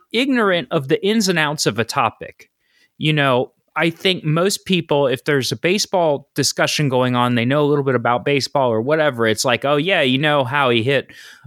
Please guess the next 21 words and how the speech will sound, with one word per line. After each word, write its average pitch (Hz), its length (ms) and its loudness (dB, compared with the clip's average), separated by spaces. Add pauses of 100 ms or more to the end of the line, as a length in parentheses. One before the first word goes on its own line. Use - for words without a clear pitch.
(120)
uh, 127 240 2
forty-two, 160 920 0 (140)
uh, 123 360 2
home 151 300 0
runs 190 360 0
during 147 460 -2
the 110 420 0
offseason?" 202 760 0
And 151 200 0
then 151 180 0
the 151 80 0
other 165 220 0
guy's 120 400 0
like, 120 220 0
"Of - 120 -8
course, 226 380 -2
and 131 80 -2
he 165 100 0
was 135 140 -4
the 120 120 -2
third 160 520 0